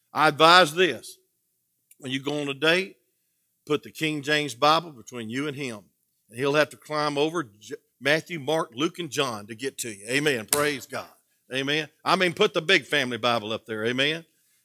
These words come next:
And, and I'll just, I, I'm just, and I'm, I'm serious about this, friend. When you get married, the Bible says that you'll be one flesh, and they were both naked, and man and his wife, and they were not ashamed.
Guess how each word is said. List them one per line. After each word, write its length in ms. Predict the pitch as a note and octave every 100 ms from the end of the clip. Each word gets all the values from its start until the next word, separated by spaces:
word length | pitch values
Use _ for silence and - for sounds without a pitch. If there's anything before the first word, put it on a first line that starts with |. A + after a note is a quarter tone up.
| -
And, 180 | G#2+ A2+
and 200 | C#3 C#3+
I'll 140 | A3
just, 180 | A#3 - -
I, 160 | G#3
I'm 180 | F3 A3
just, 240 | G3+ D#3 -
and 180 | E3+
I'm, 200 | F#3+ A3
I'm 160 | A3 G#3
serious 400 | - F3 D3 A2
about 280 | A#2+ A#2 G#2+
this, 200 | A#2+ G#2
friend. 300 | B2 A#2+ A#2 _ _ _ _ _
When 200 | C#3 C3+
you 160 | D#3 C4
get 260 | A3+ A3+
married, 500 | E3+ F3 B2+ G#2 G2 G#2 _ _
the 100 | -
Bible 400 | A#2+ E3 G3+ C#3
says 460 | A#2+ C3+ B2+ C#3 - _ _ -
that 160 | A#2 -
you'll 120 | D#3
be 160 | D3
one 360 | B2+ B2+ E3 G3
flesh, 640 | - F3+ E3 C3 B2 - - _ _ _
and 180 | - C3
they 120 | C3
were 160 | C#3 B2
both 420 | A#2 D#3 F#3+ G#3+
naked, 540 | D3+ D3+ C3+ - A#2+ C3 _ _ _
and 200 | C3 C3+
man 220 | C3+ E3 G3
and 100 | G3+
his 140 | D#3+
wife, 380 | C#3+ C3 B2 A#2+
and 120 | B2+
they 40 |
were 60 | B2+
not 200 | C3 C3+
ashamed. 380 | B2+ - B2 G#2+